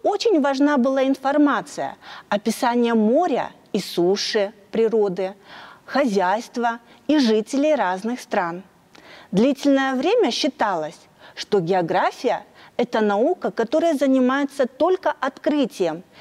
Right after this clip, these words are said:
и описанием новых земель. К началу девятнадцатого века на земном шаре не осталось ни одной неизведанной земли. Исследователи поднялись на вершину самых высоких гор,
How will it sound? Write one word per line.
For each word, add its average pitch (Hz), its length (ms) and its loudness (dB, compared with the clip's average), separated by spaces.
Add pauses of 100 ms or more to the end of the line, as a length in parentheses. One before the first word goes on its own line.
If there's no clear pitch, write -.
(180)
и 233 100 2
описанием 214 800 -2 (180)
новых 208 580 0 (120)
земель. 175 580 -2 (960)
К - 80 -12
началу 247 440 2
девятнадцатого 226 840 0
века 185 460 -2 (180)
на 214 140 0
земном 214 460 0
шаре 302 480 -2 (320)
не 214 100 2
осталось 247 560 -2
ни 311 140 4
одной 294 580 0 (180)
неизведанной 214 880 0
земли. 180 600 -2 (760)
Исследователи 214 960 0 (340)
поднялись 233 520 2
на 240 140 2
вершину 247 520 0
самых 359 520 -2
высоких 320 600 0
гор, 247 380 2